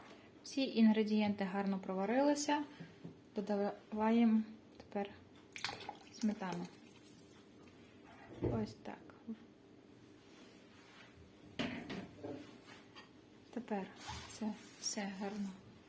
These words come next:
промішуємо. Пробуємо на смак.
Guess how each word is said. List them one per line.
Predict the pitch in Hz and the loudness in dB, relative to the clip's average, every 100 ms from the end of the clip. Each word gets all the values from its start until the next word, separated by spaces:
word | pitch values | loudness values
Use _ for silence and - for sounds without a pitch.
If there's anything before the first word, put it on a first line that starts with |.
| - - - - - - - | -20 -20 -20 -20 -20 -20 -18
промішуємо. | 226 220 254 294 - 294 302 294 302 - - - - - - - - - - - - - - - - | 0 6 6 6 2 0 0 0 -6 -12 -16 -20 -20 -20 -20 -20 -20 -20 -20 -20 -20 -20 -20 -20 -2
Пробуємо | 247 233 220 214 | 4 8 8 8
на | 208 208 | 8 4
смак. | - 254 285 302 | 6 8 8 6